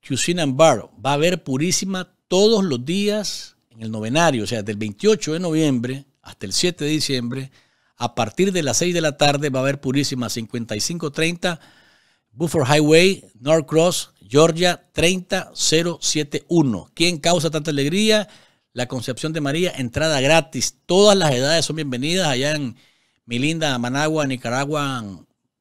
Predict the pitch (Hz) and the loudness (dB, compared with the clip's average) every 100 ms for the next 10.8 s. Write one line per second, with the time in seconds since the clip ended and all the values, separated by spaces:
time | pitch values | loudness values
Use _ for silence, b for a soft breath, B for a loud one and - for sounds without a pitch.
0 | _ 131 - 165 135 135 165 127 113 139 | _ -8 -4 -2 0 0 0 -2 -4 -4
1 | 151 143 147 147 117 180 147 101 131 143 | -4 -6 -4 -4 -4 -2 -4 -6 -8 -10
2 | 135 120 131 127 127 156 151 113 120 123 | -10 -10 -10 -10 -12 -12 -14 -14 -14 -16
3 | - 113 117 - 127 123 107 131 110 127 | -18 -20 -20 -18 -14 -12 -10 -10 -8 -8
4 | 107 113 113 98 - 104 127 - B B | -8 -10 -10 -12 -14 -20 -20 -16 B B
5 | B B B B B B B - 123 123 | B B B B B B B -2 0 -2
6 | - 185 196 - 214 196 _ _ _ 113 | -2 -4 -4 -2 -2 -2 _ _ _ -10
7 | 127 123 - 190 202 202 208 196 131 123 | -8 -8 2 4 4 0 -6 -4 -4 -2
8 | 131 185 185 - 233 - _ _ _ _ | 2 2 2 -2 -6 -8 _ _ _ _
9 | _ _ _ _ _ _ _ _ _ _ | _ _ _ _ _ _ _ _ _ _
10 | - 190 214 202 170 143 117 | -6 -2 0 0 0 -2 -2